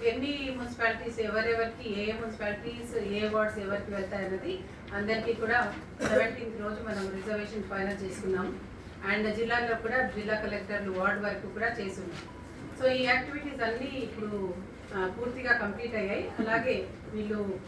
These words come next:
ఆ, రిటర్నింగ్ ఆఫీసర్స్ కానివ్వండి, అసిస్టెంట్ రిటర్నింగ్ ఆఫీసర్స్ కానివ్వండి,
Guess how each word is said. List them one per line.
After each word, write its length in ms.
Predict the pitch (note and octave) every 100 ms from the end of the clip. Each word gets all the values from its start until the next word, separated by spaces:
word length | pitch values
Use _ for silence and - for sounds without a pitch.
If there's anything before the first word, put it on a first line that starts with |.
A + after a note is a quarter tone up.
| - - -
ఆ, 100 | G3
రిటర్నింగ్ 420 | G#3 A#3+ B3+ B3+
ఆఫీసర్స్ 380 | B3 A#3+ B3 A#3
కానివ్వండి, 560 | A3+ A3 A3+ A3+ F4 - -
అసిస్టెంట్ 440 | D4+ C#4 C4+ C#4 B3
రిటర్నింగ్ 340 | A#3 A#3 A#3
ఆఫీసర్స్ 380 | - - A#3 G#3+
కానివ్వండి, 560 | G#3+ G#3 G#3+ G#3 -